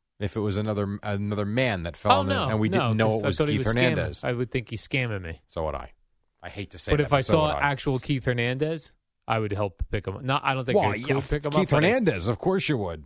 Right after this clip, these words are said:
Speaker 2: I'd say, "I'll give it a shot, Keith, but I, I, I weigh half of your weight."
Speaker 1: Right,
Speaker 2: So
Speaker 1: he might
Speaker 2: I'll
Speaker 1: pull you down.
Speaker 2: Yeah.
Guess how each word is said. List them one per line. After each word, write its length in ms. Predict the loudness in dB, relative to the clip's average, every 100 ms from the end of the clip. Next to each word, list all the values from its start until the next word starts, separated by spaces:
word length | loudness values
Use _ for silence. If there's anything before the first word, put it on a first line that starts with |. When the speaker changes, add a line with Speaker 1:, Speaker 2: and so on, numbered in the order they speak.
| -2
Speaker 2:
I'd 160 | -2
say, 100 | 0
"I'll 100 | -2
give 180 | 0 -2
it 60 | -2
a 40 |
shot, 320 | -2 0 0 0
Keith, 260 | -4 -4 -2
but 140 | 0
I, 580 | 2 0 -2 -2 -2 -2 -6
I, 120 | -10 -8 -4
I 40 | -2
weigh 240 | -2 -2
half 320 | -2 -2 -2 -4
of 100 | -4
your 140 | -4
weight." 280 | -4 -8 -2
Speaker 1:
Right, 160 | 0 2
Speaker 2:
So 40 |
Speaker 1:
he 80 | 4
might 180 | 4 4
Speaker 2:
I'll 40 |
Speaker 1:
pull 160 | 4 2
you 120 | 4
down. 340 | 2 2 0 -2
Speaker 2:
Yeah. 280 | 0 -2